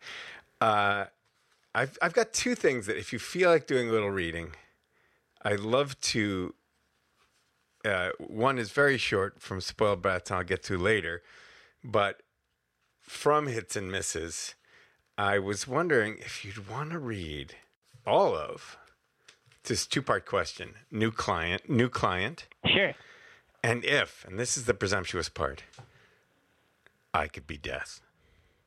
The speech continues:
Speaker 2: Yes. Oh, that'd be great.
Speaker 1: <laughs> That
Speaker 2: I would
Speaker 1: would be
Speaker 2: love
Speaker 1: great.
Speaker 2: that.
Speaker 1: All right.
Speaker 2: I would love that. Yeah. Um, I mean, in a, in a, in a perfect world, you could read all of it, but, <laughs> but,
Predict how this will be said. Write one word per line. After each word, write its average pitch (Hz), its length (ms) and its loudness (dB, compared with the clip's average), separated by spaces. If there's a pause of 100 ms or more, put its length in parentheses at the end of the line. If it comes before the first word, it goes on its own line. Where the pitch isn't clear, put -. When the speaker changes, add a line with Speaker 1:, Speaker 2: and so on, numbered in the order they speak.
(200)
Speaker 2:
Yes. 185 320 4 (280)
Oh, 190 160 8
that'd 175 140 6
be 151 180 2
great. 269 320 4 (140)
Speaker 1:
<laughs> 160 420 0 (360)
That 117 240 6
Speaker 2:
I 175 80 8
would 190 140 6
Speaker 1:
would 180 60 2
be - 20 8
Speaker 2:
love 240 180 8
Speaker 1:
great. 190 60 2
Speaker 2:
that. 127 300 6
Speaker 1:
All 98 160 6
right. 92 140 4 (180)
Speaker 2:
I 170 140 6
would 175 140 2
love 185 240 6
that. 139 180 6
Yeah. 147 420 4
Um, 139 180 -4 (420)
I 135 80 0
mean, 147 160 0
in 135 100 0
a, 135 40 6
in 139 160 0
a, 131 300 4
in 135 60 2
a 123 80 4
perfect 208 380 0
world, 127 180 4
you 131 100 2
could 127 120 0
read 120 160 4
all 156 320 6
of 92 60 -4
it, 92 200 -2
but, - 200 4
<laughs> 233 1040 2
but, 151 320 2